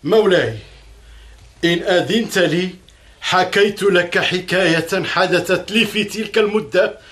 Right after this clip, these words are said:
قبل أن أرى هذا الأحدب، وإن كانت حكايتي أحب إليك من حديثه،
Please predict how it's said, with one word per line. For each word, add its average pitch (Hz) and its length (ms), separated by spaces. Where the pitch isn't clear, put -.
قبل 196 300
أن 208 220
أرى 214 320
هذا 208 340
الأحدب، 117 520
وإن 160 280
كانت 170 480
حكايتي 170 880
أحب 220 400
إليك 202 500
من 190 240
حديثه، 175 680